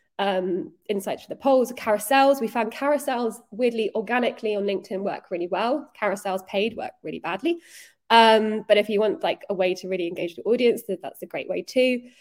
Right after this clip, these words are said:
And just always trying to think, like, as well, this is, like, zero click content. I don't want people to have to go anywhere. I want them to be able to read this and take away something that helps, helpful for them today,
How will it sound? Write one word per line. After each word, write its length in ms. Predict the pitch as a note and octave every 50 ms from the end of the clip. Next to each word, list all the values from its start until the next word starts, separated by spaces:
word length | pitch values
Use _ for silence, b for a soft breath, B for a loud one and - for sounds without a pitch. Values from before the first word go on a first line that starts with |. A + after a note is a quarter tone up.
| B B B B B
And 80 | C4+ C4
just 140 | D#4 D#4 -
always 300 | - D#4+ E4+ F4+ F4 F4
trying 180 | - D#4 C#4 C4+
to 80 | C4+
think, 300 | - A#3+ A3 G3 - -
like, 200 | A3+ G#3 F3+ - -
as 100 | A3 -
well, 300 | G#3 A3 G#3+ G#3 G#3 - - - - _ _
this 240 | - A#3+ A#3+ A#3+ -
is, 100 | B3 A#3
like, 200 | A#3+ A#3 - G#3+
zero 280 | F#3+ A3 G#3+ G3+ G3+ G3
click 220 | G3 - - -
content. 460 | _ - F3 F#3 - - - - - -
I 60 | G#3+
don't 160 | G3+ C#4 A#3
want 120 | C#4 B3
people 220 | B3 A#3 A3+ - G3
to 80 | -
have 80 | G#3+ G#3
to 100 | - F#3+
go 120 | F#3+ E3+
anywhere. 420 | D#3+ - - - - - - G3 _ _ _ _ _ -
I 80 | G#3+
want 120 | A3+ A#3+ A3+
them 100 | A#3 A3
to 80 | -
be 60 | A3
able 180 | G#3 G#3 G3+ G3
to 120 | - G#3+
read 280 | F#3 G3 G#3 G#3 G3+ -
this 260 | F#3 F#3 F#3 F#3 -
and 80 | G3+ G3
take 240 | - - F#3 G3 -
away 140 | G3 F3+
something 340 | F#3 - F3+ - E3 E3 D#3
that 140 | D3 - -
helps, 240 | G3 F#3+ - - -
helpful 320 | - G#3 - - - F#3+
for 100 | - -
them 160 | F3 E3 F3
today, 460 | E3+ - - - E3 D#3+ E3+ G#3 A3+